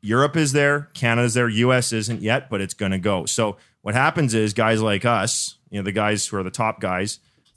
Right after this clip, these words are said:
we're not having babies, we're not having as many babies. So there's nobody to replace those people. So what we do is we import people from wherever, and then that's fine. But what happens is the values of the country aren't the same values. Now it's some other values.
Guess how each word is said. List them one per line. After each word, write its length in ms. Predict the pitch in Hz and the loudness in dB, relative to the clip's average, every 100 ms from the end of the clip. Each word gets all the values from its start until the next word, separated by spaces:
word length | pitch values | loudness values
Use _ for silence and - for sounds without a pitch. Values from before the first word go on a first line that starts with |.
| _ | _
we're 160 | 92 113 | -2 2
not 180 | 123 | 2
having 320 | 117 123 120 110 | 2 2 2 2
babies, 320 | 107 117 110 | 2 2 2
we're 80 | 110 | 2
not 100 | 110 | 2
having 140 | 110 | 0
as 80 | 107 | 0
many 200 | 143 175 | 0 0
babies. 440 | 117 87 - - - _ | -2 -4 -8 -14 -16 _
So 400 | - 117 113 - _ _ | 0 2 2 -2 _ _
there's 180 | 101 98 | -6 0
nobody 340 | 110 110 113 | 0 2 2
to 80 | 104 | 0
replace 360 | 101 165 190 - | -2 0 -2 -2
those 160 | 131 | -2
people. 320 | - 101 107 | -2 -4 -2
So 120 | 110 117 | -2 0
what 60 | |
we 60 | 107 | 0
do 60 | |
is 80 | 101 | -2
we 120 | 107 | -4
import 400 | 135 165 170 135 | -4 -2 0 -2
people 260 | - 117 117 | -2 -2 -2
from 200 | - 104 | -4 -2
wherever, 580 | 98 98 87 82 107 - _ _ _ _ - | 0 -2 -4 -6 -10 -12 _ _ _ _ -2
and 180 | 127 | 2
then 220 | 131 127 127 | 4 4 4
that's 180 | 147 | 2
fine. 540 | - 240 196 101 117 165 _ _ _ | 2 2 4 4 0 -4 _ _ _
But 60 | 117 | 0
what 100 | 123 | 4
happens 400 | 135 151 151 120 | 4 4 2 2
is 140 | 113 | 2
the 80 | 107 | 2
values 600 | 95 110 123 131 117 104 | 2 4 4 4 2 0
of 80 | 101 | -4
the 60 | 95 | -4
country 500 | 120 127 131 101 98 | -2 -2 -2 -4 -4
aren't 220 | 110 101 | -6 -6
the 80 | - | -6
same 220 | - 92 | -4 -2
values. 520 | 90 92 95 - - - | 0 0 -2 -6 -12 -6
Now 220 | 104 104 | -2 0
it's 180 | 98 - - | -2 -8 -8
some 260 | - 92 | -4 -2
other 220 | 95 101 | 0 0
values. 500 | 92 92 78 60 - | -2 -2 -4 -8 -12